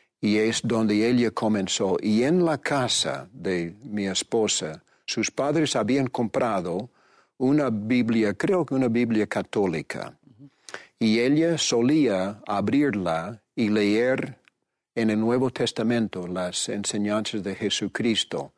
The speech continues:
Y ella admite hoy que fue el comienzo de su testimonio. Mi esposa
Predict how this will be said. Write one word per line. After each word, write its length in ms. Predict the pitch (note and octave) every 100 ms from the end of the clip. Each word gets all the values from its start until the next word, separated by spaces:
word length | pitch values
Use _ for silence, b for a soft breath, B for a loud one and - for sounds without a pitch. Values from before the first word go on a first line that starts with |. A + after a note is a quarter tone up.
| b b b b b
Y 200 | A2+ B2
ella 320 | F3 G#3 D#3+
admite 520 | C3 C#3 C#3 - A#2+ -
hoy 520 | A#2+ A2 E2+ D2+ D#2+
que 300 | - G#2 F#2 -
fue 340 | - G#2+ G#2+
el 200 | A2+ A2+
comienzo 880 | - A#2+ A#2+ B2 A2 - - D2 D#2+
de 220 | E2+ G2+
su 280 | F#2+ - C#3
testimonio. 1080 | C#3 A2+ - - G#2 G#2 F#2+ E2+ D2+ B1+ - _ _ _ _ b b b b b b b b -
Mi 220 | C#3 E3+
esposa 1000 | E3+ - - B2+ A2+ - E2 D2 C#2